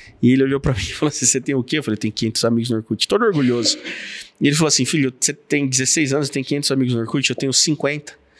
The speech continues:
E não tenho cinco amigos que eu possa contar nos dedos, né?" E aí, seguramente,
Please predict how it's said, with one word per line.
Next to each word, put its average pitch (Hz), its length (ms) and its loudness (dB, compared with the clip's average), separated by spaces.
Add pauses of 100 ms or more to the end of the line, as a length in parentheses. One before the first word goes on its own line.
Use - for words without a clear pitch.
(380)
E 127 100 4
não 139 140 4
tenho 151 260 0
cinco 202 400 2
amigos - 640 -4 (500)
que - 60 0
eu - 60 2
possa - 220 0
contar 110 280 -4
nos 107 140 -2
dedos, 107 320 -2
né?" 120 100 0 (1400)
E 156 140 6
aí, 170 420 2 (840)
seguramente, 143 1040 2